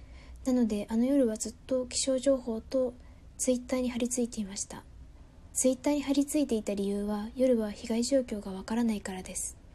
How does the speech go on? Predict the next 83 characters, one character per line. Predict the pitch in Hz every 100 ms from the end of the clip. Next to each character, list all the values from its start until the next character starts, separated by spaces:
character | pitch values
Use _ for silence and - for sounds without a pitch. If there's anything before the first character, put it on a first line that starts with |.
| - - - - - -
そ | 233
し | -
て、 | 247
救 | 240 254 254
助 | 269 254 -
活 | 269 262
動 | 269
自 | 254 247
体 | 226
も | 202
大 | 208 202
変 | 220
危 | 220
険 | - 220 214
で | 214
す。 | - - - - - - - - - - -
夜 | 269 294 254
が |
明 | 214
け | 214
れ | 226
ば | 226 208
被 | 208
害 | 262 254
の | 214
状 | 214
況 | 208 220
は | 214
次 | 202 220
第 | 233
に | 233 233
明 | 214 262
ら | 247
か |
に | 208
な | 196
っ | 202
て | 220
い | 196
く |
こ | -
と | 196
で | 196
し | -
ょ | 202
う。 | 196 - - - - - - - - -
実 | 233
際 | 220 269 262
に | 262 247 - - - - - - - - - - - - -
被 | 262
害 | 269
の | 226
状 | 208 214
況 | 208 220
が、 | 214 208 - - - - - -
全 | 240 233
貌 | 233 233
が | 226 233 -
明 | 226 214
ら | 247
か | 240
に | 214
な | 214
っ |
た | -
の | 196 190
は、 | 190 233
西 | 240 233
日 | 226
本 | 220 247
豪 | 240
雨 | 247
の | 226
時 | 214 208
も | 202 190
翌 | 214 208 214
朝 | 208
の | 220 214
こ | 226
と | 202
で | 185
し | -
た。 | 208